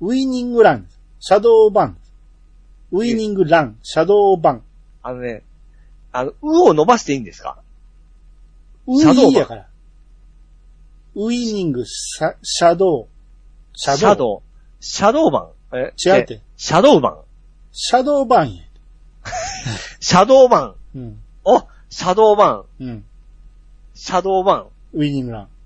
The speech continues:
Speaker 2: ウイニングラン、シャドーバン。
Speaker 1: 違うって。
Speaker 2: ウイニングラン。
Speaker 1: またおかしなって。<laughs> ウイニングラン挟むとおかしくなんねんて。
Speaker 2: シャドーバン。あ。
Speaker 1: うん。
Speaker 2: 言えましたね。
Speaker 1: 今言えたかな？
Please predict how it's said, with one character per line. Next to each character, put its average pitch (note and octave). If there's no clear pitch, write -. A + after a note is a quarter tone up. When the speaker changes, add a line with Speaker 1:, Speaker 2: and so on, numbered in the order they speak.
Speaker 2:
ウ D#3
イ F3
ニ E3+
ン D#3+
グ D#3+
ラ F#3
ン、 G3
シ -
ャ C#3
ド C#3+
ー -
バ F#2+
ン。 -
Speaker 1:
違 F#3
う G3
っ F#3
て。 E3
Speaker 2:
ウ -
イ -
ニ -
ン A2+
グ A2+
ラ F3
ン。 -
Speaker 1:
ま G3
た D#3
お E3+
か D3+
し B2+
な A#2
っ G#2+
て。 -
<laughs> -
ウ A3
イ A#3+
ニ C4+
ン A#3
グ B3
ラ G3
ン D#3
挟 F#3+
む F3+
と F#3
お F3
か G#3
し -
く D#3
な B2+
ん A2+
ね A2
ん G#2+
て。 B2
Speaker 2:
シ -
ャ D#3+
ド F#3
ー -
バ D3
ン。 D2+
あ。 -
Speaker 1:
う -
ん。 C#3+
Speaker 2:
言 D#3
え D#3
ま F#3
し G3
た G#3+
ね。 A3+
Speaker 1:
今 A#3
言 G#3
え -
た D3
か G#2
な？ A#2+